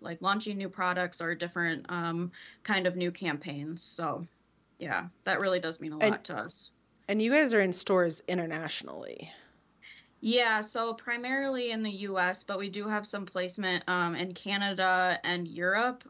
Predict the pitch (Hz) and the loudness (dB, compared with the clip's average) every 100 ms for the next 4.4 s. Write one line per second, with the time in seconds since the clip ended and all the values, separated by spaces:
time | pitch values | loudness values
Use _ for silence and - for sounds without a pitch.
0 | - 190 196 196 202 202 202 202 190 - | -8 -6 -6 0 2 4 2 0 -2 -2
1 | 202 - - _ 196 190 196 226 233 233 | -6 -6 -18 _ -6 -4 -2 -2 0 2
2 | 220 208 214 - 208 202 - 180 185 202 | 2 2 0 -4 -2 -2 -2 0 2 2
3 | 226 247 262 254 - - - - 185 196 | 2 2 2 0 -4 -18 -20 -8 0 4
4 | 185 180 175 | 4 2 0